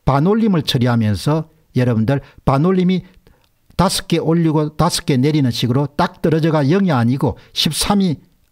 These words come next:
남은 겁니다. 다음 자유한국당 김문수 후보 보시기 바랍니다. 중앙선거관리위원회가 발표한 자료는 만 팔천칠백칠십칠 표 표입니다.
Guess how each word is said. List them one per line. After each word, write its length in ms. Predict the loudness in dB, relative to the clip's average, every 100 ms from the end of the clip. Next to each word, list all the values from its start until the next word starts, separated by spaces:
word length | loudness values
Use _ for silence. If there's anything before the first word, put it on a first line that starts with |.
| _ _ -2
남은 320 | 0 2 0
겁니다. 420 | 0 0 -2 -6 _ _ _ _ _ _ _ _ _ _ -20 -20 -20 _ _ _ _ _ _ _ _ _ _ _ _ _ _ _ _ _ _ _ _ _ _ _ _ -4
다음 400 | -2 0 -2 -2
자유한국당 880 | 0 0 0 0 -2 -2 -2 -2 0
김문수 640 | 0 2 2 0 0 -2
후보 200 | 0 0
보시기 320 | -2 -2 -4
바랍니다. 460 | -4 -6 -8 -10 -12 -16 -20 -20 -6
중앙선거관리위원회가 1080 | -2 0 2 0 0 0 0 0 2 2 0
발표한 460 | 0 -2 0 0 0
자료는 540 | 0 0 -2 -6 -20 _ _ _ _ _ _ -2
만 420 | 0 2 0 -2
팔천칠백칠십칠 1400 | -2 -2 -2 -2 -2 -2 -2 -2 -4 -4 -4 -4 -4 -4
표 140 | -2
표입니다. 340 | -2 -2 -6